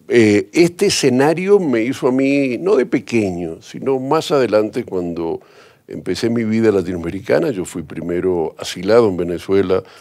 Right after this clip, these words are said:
cuando la dictadura de Uruguay, y ahí Venezuela casi que me hizo reencontrarme con el mundo intelectual en el sentido de dedicarme mucho más a la investigación y al estudio.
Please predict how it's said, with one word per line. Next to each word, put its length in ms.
cuando 240
la 140
dictadura 640
de 80
Uruguay, 480
y 360
ahí 320
Venezuela 680
casi 560
que 520
me 320
hizo 360
reencontrarme 840
con 140
el 80
mundo 240
intelectual 680
en 180
el 100
sentido 680
de 480
dedicarme 640
mucho 340
más 240
a 40
la 80
investigación 580
y 80
al 40
estudio. 360